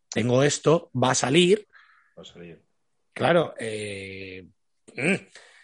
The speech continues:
Speaker 1: Gaspar puso el ventilador a funcionar y dijo, "Esto lo tenemos que solucionar". Llamó a Cleo al despacho, "Oye, ¿tú tienes novia?". "No, yo te-,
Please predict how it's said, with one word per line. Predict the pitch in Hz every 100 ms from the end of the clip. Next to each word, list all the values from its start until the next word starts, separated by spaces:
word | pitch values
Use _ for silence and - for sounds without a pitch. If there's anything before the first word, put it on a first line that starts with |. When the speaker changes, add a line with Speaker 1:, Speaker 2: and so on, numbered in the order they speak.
| _
Speaker 1:
Gaspar | 139 131 123 - 165 139
puso | 170 -
el | 143
ventilador | 143 131 139 139 143
a | 135
funcionar | 147 131 147 180 226 453 - _ _ _ _ _ -
y | 147
dijo, | 143 131 123
"Esto | 170 170
lo | 143
tenemos | 135 151 147
que | 156
solucionar". | 156 147 151 156 202 214 - _
Llamó | 123 123 143 151
a | 139
Cleo | 143 143 139
al | 135 135
despacho, | 139 - 185 - 220 220
"Oye, | 175 175 120 -
¿tú | 160
tienes | 170 175
novia?". | 185 196 165
"No, | 196 190
yo | 190 196 180
te-, | 175